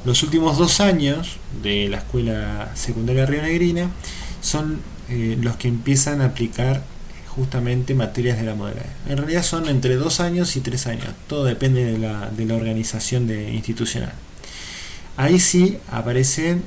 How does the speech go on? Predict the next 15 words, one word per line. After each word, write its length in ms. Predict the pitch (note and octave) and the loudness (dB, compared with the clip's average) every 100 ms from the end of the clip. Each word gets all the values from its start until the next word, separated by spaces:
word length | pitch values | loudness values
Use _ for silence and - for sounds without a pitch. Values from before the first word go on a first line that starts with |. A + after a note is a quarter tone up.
| - - | -6 -4
docentes 800 | A#2+ B2 - C3+ C#3 C3+ C#3+ A#2+ | 0 0 2 4 2 2 2 2
de 60 | |
informática. 720 | A2+ A2+ A2 G2+ G2 B2+ - - - - - - - | 0 -2 -4 -4 -6 -10 -12 -16 -16 -14 -12 -12 -8
Esos 280 | A#2+ C3+ C3 | -2 2 2
docentes 420 | C#3+ - E3 D#3 | 4 2 0 0
de 60 | E3+ | 0
informática 680 | E3+ F#3 G3 F#3 G3 G3+ | 2 4 4 2 0 0
son 480 | F#3 - D3 D#3+ E3+ - - - - B2 | 0 -2 -4 -2 -4 -6 -12 -12 -10 -2
los 300 | A#2+ C3+ C3 - | 2 2 2 0
que 220 | C#3+ - | -2 -2
están 480 | - A2+ - B2+ B2+ | -4 -6 -2 0 0
dando 540 | B2 C3 C3+ C#3 C#3 - - | 2 2 2 2 -2 -8 -8
las 160 | A2+ | -6
materias 460 | A2+ A2 B2 C3 B2+ | -4 -2 0 2 2
específicas. 800 | B2+ G#2 - - - - - | -2 -6 -8 -10 -14 -16 -14